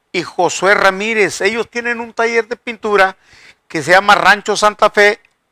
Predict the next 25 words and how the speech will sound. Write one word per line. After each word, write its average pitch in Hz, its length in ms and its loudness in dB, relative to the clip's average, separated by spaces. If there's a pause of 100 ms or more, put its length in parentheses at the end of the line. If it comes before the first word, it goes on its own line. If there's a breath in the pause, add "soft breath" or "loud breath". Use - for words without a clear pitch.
(120)
Automotive. 180 1200 0 (160)
Ese 208 280 -2
taller 214 600 -2 (560)
está 165 200 -10
en 208 80 -6
California. 208 760 -2
Les 160 200 -8
mando 185 460 -4 (240)
un - 60 -20
saludo, 208 500 -2 (340)
muchachos, 185 440 -6
amigos. 196 440 -6 (840)
Estamos 180 360 -2
en 170 100 -2
el 156 80 -4
mismo 175 220 -12
negocio 175 500 -4
y, 151 80 -10
pues, 143 200 -10
bueno. 127 240 0 (500)
También 190 240 -4
quiero 247 220 0
mandar 226 320 0
un 240 100 -8
saludo 226 560 -6